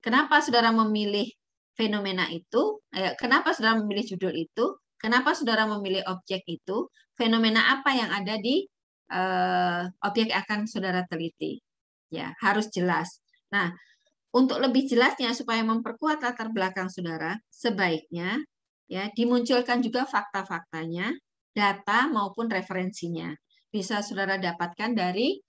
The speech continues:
media, ya, baik media, eh, internet gitu, ataupun media massa yang lain. Ya, saudara, eh, misalnya menemukan berita yang berkaitan dengan permasalahan yang akan saudara bahas, ya, saudara bisa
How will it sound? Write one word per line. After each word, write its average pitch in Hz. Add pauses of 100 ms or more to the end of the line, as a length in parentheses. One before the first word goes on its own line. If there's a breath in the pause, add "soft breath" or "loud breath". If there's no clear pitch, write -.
(360)
media, 190 (240)
ya, 175
baik 190
media, 185 (880 soft breath)
eh, 180 (120)
internet 190
gitu, 254 (180)
ataupun 190
media 190
massa 180
yang 175
lain. 160 (480)
Ya, 175 (180)
saudara, 208 (500 loud breath)
eh, 190
misalnya 196
menemukan 196
berita 180
yang 190
berkaitan 180
dengan 180
permasalahan 180
yang 180 (300)
akan 180
saudara 175
bahas, 175
ya, 180
saudara 180
bisa 226